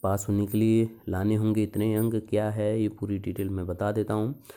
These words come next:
वैसे सीटीटी का परीक्षा का पैटर्न और सिलेबस तो मैंने पूरी वीडियो में एनालिसिस कर दिया है, और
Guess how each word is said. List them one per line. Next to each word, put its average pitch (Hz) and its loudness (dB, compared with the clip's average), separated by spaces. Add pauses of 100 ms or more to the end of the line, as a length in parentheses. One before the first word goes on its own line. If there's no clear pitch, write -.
(200)
वैसे 107 2
सीटीटी 113 -2
का 117 2
परीक्षा 101 -2
का 107 0
पैटर्न 104 -2
और 113 0
सिलेबस 101 0
तो 98 -4
मैंने 98 0
पूरी 98 -2
वीडियो 95 0
में 95 0
एनालिसिस 92 -4
कर 110 2
दिया 117 0
है, 120 0 (680)
और 90 0